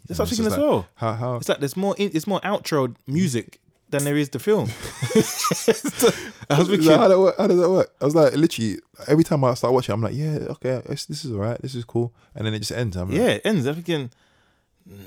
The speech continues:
Speaker 1: I
Speaker 2: "You
Speaker 1: don't
Speaker 2: gotta
Speaker 1: know,
Speaker 2: do hour
Speaker 1: man."
Speaker 2: episodes. You gotta do hour
Speaker 1: Yeah, you have to do
Speaker 2: episodes."
Speaker 1: hour
Speaker 2: Yeah.
Speaker 1: episodes. You can't do this half an hour stuff. And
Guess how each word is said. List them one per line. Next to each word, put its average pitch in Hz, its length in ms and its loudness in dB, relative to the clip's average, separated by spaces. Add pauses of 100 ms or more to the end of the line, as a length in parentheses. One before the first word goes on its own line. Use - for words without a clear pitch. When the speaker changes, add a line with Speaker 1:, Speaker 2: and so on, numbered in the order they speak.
(160)
Speaker 1:
I - 420 -16
Speaker 2:
"You - 60 -14
Speaker 1:
don't 120 120 -4
Speaker 2:
gotta 139 120 4
Speaker 1:
know, 117 80 4
Speaker 2:
do - 40 -2
hour 117 120 2
Speaker 1:
man." - 100 0
Speaker 2:
episodes. 87 480 -8
You 90 60 -14
gotta 110 160 -10
do - 180 -16
hour 98 140 -12
Speaker 1:
Yeah, 104 120 0
you 85 120 -10
have 127 140 -8
to - 40 -12
do 104 80 -4
Speaker 2:
episodes." 95 160 -10
Speaker 1:
hour 87 80 -10
Speaker 2:
Yeah. - 120 -14
Speaker 1:
episodes. 151 380 -12
You - 60 -20
can't 113 220 -12
do 107 40 -12
this 101 100 -12
half 117 260 -8
an 113 80 -6
hour 107 180 -6
stuff. 95 200 -12
And 98 140 -10